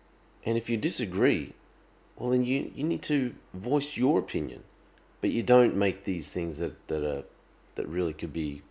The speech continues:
construed as making threats, violent threats, violent imagery like this. It's, it's not on. It's not good. But like I said, the media needs to needs to put this across the board. <sighs>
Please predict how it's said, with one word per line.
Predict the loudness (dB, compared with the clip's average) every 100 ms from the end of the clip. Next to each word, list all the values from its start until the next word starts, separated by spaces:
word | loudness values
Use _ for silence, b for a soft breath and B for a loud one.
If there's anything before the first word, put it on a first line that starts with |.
| _ _
construed | -18 -14 -8 -4 -4
as | -6 -8
making | -10 -10 -14 -12
threats, | -4 -2 -2 -6 -6 -8 b b b b -6
violent | 0 0 0 -4 -6
threats, | -4 -4 -6
violent | -6 -4 -4 -8
imagery | -8 -6 -6 -6 -6
like | -8
this. | -8 -10 -12 -10
It's, | -10
it's | -8 -8
not | -6 -6
on. | -6 -12 -16 _ _ _ _ _
It's | -10
not | -8 -8
good. | -6 -6 -6 b b b b b _ _
But | 2
like | 4 4
I | 4
said, | 4 4
the | 4
media | 2 2 4 4 4
needs | 2 0 -2 -4
to | 0 0 0 -4 -14 _ _ _ _ _ _ _ _ _ _ _ _ _ _ -6
needs | -6 -4
to | -6
put | -6 -4
this | -2
across | -4 0 0 0
the | -4
board. | 2 4 6 4 -2 b b b b b b b b b b b b _ _
<sighs> | B